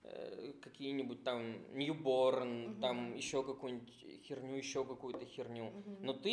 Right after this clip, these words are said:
Speaker 1: именно лучший вот фэшн. Даже не
Speaker 2: Мгм.
Speaker 1: лучший, а единственный.
Speaker 2: Да ладно, <laughs> пиздишь.
Speaker 1: Почему? Ну, у нас Катька Бессонова раньше что-то снимала, но она щас забила, она, по-моему,
Speaker 2: Ну
Speaker 1: вообще
Speaker 2: да.
Speaker 1: ничего не снимает. И щас
Speaker 2: Мгм.
Speaker 1: получается, что нету фэшн-фотографов.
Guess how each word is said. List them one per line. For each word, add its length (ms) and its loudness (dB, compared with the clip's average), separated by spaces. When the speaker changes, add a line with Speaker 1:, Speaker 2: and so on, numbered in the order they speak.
Speaker 1:
именно 260 2
лучший 380 0
вот 400 0
фэшн. 420 6
Даже 220 -2
не 80 0
Speaker 2:
Мгм. 80 0
Speaker 1:
лучший, 240 -2
а 40 -8
единственный. 680 -8
Speaker 2:
Да 160 -4
ладно, 520 -6
<laughs> 120 -20
пиздишь. 520 -2
Speaker 1:
Почему? 600 0
Ну, 120 4
у 40 6
нас 200 6
Катька 360 2
Бессонова 580 0
раньше 260 0
что-то 220 -6
снимала, 400 -2
но 120 0
она 140 -2
щас 180 -8
забила, 420 -4
она, 120 -2
по-моему, 180 -4
Speaker 2:
Ну 60 -4
Speaker 1:
вообще 160 -6
Speaker 2:
да. 60 -8
Speaker 1:
ничего 220 -12
не 80 -16
снимает. 380 -18
И 60 -10
щас 220 2
Speaker 2:
Мгм. 80 -8
Speaker 1:
получается, 580 0
что 460 -2
нету 320 -2
фэшн-фотографов. 960 -10